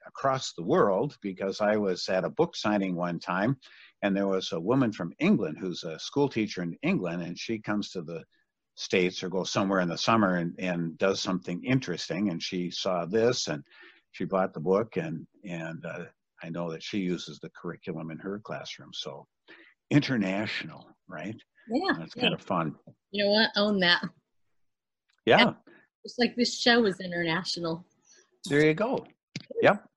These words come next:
Speaker 2: I mean, we
Speaker 1: So I did that with kids, and then somebody said, "You know, you really ought to write something for adults, and, um, you know, something where there are life lessons,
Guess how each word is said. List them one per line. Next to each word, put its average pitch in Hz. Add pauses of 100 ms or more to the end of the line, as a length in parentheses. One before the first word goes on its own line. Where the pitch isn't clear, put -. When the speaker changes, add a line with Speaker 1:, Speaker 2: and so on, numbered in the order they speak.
Speaker 2:
I - (320)
mean, 240
we 247
Speaker 1:
So 180 (480)
I 131
did 185
that 160
with 131
kids, 156 (160)
and 123
then 135 (140)
somebody 151
said, 123
"You 143
know, 143 (440)
you 214
really 254
ought 127
to 113
write 107
something 104
for 80 (200)
adults, 80 (480)
and, 85
um, 85 (720)
you 110
know, 98
something 151
where 107
there 92
are 95
life 104
lessons, 82